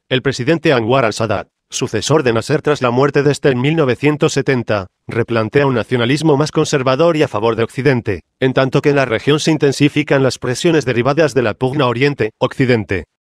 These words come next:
En octubre de mil novecientos setenta y tres, la situación de conflicto lleva a la Cuarta Guerra Árabe Israelí, la guerra del Yom Kippur, en Suecia y el Golán,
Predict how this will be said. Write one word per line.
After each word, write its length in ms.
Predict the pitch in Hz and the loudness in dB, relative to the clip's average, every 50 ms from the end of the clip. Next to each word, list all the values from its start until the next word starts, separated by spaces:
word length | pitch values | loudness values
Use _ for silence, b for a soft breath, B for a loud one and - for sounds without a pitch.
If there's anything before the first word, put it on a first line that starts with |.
| _ _ _ | _ _ _
En 160 | - 135 131 | -4 -2 0
octubre 400 | 131 - - - 135 139 160 131 | 0 -2 0 0 0 2 2 2
de 100 | 110 117 | 0 0
mil 180 | 113 139 156 156 | 0 0 0 0
novecientos 560 | 147 127 117 - - 151 170 160 - 160 - | 0 0 -2 -2 -2 -4 -2 0 0 0 0
setenta 400 | - 131 117 - 120 110 - 101 | -2 -4 -2 0 0 0 0 -4
y 60 | 98 | -4
tres, 520 | - - 113 117 117 139 180 - - - _ _ _ _ | -2 0 0 2 2 2 0 -4 -8 -16 _ _ _ _
la 140 | - 139 139 | -2 -2 -2
situación 480 | - 147 - 143 127 - - 147 147 | -2 -2 0 0 0 0 0 0 2
de 100 | 143 139 | 2 2
conflicto 460 | - 131 123 - - 151 - - 139 123 | 2 2 2 2 2 0 2 2 0 2
lleva 220 | 120 131 117 117 | 2 2 2 2
a 40 | 113 | 2
la 120 | 113 110 | 0 0
Cuarta 320 | - 135 127 120 - 127 131 | 2 0 0 2 2 2 2
Guerra 260 | 151 160 156 160 147 | 2 2 2 2 2
Árabe 260 | 143 135 117 123 120 | 2 2 2 2 0
Israelí, 580 | 110 - 95 107 113 135 143 147 139 139 170 - _ _ _ - | -2 -2 -2 -2 0 2 2 2 2 0 -2 -6 _ _ _ -2
la 140 | 120 113 | -2 0
guerra 240 | 104 123 147 147 147 | 0 0 0 0 0
del 140 | 135 147 131 | 0 0 0
Yom 180 | 107 131 143 - | 0 -2 -2 -2
Kippur, 460 | 117 107 - - 151 135 110 90 - _ _ _ | -4 -6 -2 0 0 0 0 -2 -8 _ _ _
en 140 | - 131 131 | -4 -4 -2
Suecia 340 | - - 160 160 151 - 131 | 0 0 0 0 0 0 0
y 40 | 123 | 0
el 120 | 123 110 | 0 0
Golán, 380 | 101 117 120 113 104 98 87 | 0 0 2 2 0 -2 -6